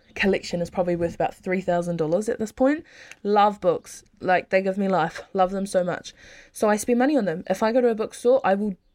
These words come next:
quite easily just drop fifty bucks on three books. Fifteen dollars a book at a secondhand bookstore. Not a problem. Don't even think about it because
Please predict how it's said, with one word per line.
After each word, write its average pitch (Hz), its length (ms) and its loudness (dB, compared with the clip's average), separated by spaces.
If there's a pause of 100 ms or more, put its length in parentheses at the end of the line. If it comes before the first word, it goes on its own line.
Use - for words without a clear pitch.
(280)
quite - 320 -2
easily 208 460 -2 (140)
just 214 200 -4
drop 190 200 0
fifty 208 280 -4
bucks 196 420 -2
on 190 100 2
three 190 220 2
books. - 420 -2 (120)
Fifteen 233 340 0
dollars 208 260 2
a 208 40 0
book - 340 -2 (220)
at 175 180 2
a 170 240 2
secondhand 165 400 -4
bookstore. 165 460 -4 (580)
Not 214 680 2 (100)
a 196 300 2 (100)
problem. 190 680 0 (300)
Don't 208 400 -2
even 196 320 0
think 196 340 -2
about 175 240 0
it 156 100 -2
because 180 560 0